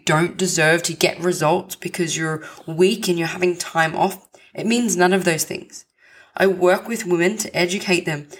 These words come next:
about being smart and strategic about the process, about their strength training, and about their approach to nutrition. This is the shit that I love doing.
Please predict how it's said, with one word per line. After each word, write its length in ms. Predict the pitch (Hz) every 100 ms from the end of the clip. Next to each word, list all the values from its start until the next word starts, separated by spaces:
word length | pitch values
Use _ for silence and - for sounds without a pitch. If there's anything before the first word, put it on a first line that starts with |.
| -
about 340 | - 175 175 -
being 240 | 180 170
smart 680 | 165 - 160 156 165 220 -
and 80 | 165
strategic 880 | - - - - 156 156 254 359 - _ _ _
about 680 | 170 160 170 170 180 - - _ _
the 80 | 175
process, 760 | - 160 165 - 233 381 - - _ - _ 185
about 300 | 180 165 -
their 140 | 170
strength 340 | - 180 180
training, 460 | 185 170 190 349 -
and 140 | - 180
about 300 | 185 180 -
their 120 | 240
approach 440 | 202 - 180 -
to 100 | -
nutrition. 560 | 165 151 156 147 - - _ _ _ _ _ _
This 180 | 202 233
is 140 | 269 247
the 100 | 247
shit 260 | 202 196
that 120 | 190
I 80 | 175
love 420 | 165 160 170 160
doing. 420 | - 160 233 370